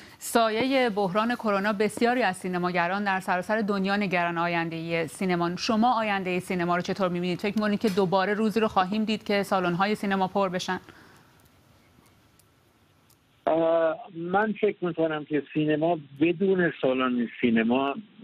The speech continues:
Speaker 2: در واقع، اه، اون سینمایی که ما دنبالش هستیم نیست. و همین دلیل هم هست که فیلمسازهای بزرگی مثل مارتین اسکورسیزی، مثل استیون اسپیلبرگ این موضوع رو عنوان کردن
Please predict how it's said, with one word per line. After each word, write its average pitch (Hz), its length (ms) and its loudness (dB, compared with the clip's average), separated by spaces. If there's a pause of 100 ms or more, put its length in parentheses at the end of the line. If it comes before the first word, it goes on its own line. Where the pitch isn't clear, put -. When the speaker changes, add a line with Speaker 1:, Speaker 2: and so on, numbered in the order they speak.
Speaker 2:
در 117 220 2
واقع، 113 600 0 (440)
اه، 110 80 2
اون 117 440 0
سینمایی 110 440 2
که 113 160 -2
ما 113 280 6
دنبالش 101 560 0
هستیم 117 600 0
نیست. 113 260 4 (520)
و 143 60 2
همین 175 440 0
دلیل 139 320 4
هم 120 180 0
هست 113 260 0
که 123 100 2
فیلمسازهای 131 640 2
بزرگی 123 580 2
مثل 117 300 0
مارتین 107 400 2
اسکورسیزی، 107 720 2
مثل 110 380 2 (380)
استیون 107 460 2
اسپیلبرگ 117 580 2 (120)
این 151 140 0
موضوع 135 380 4
رو 151 220 4
عنوان 127 380 2
کردن 104 500 -2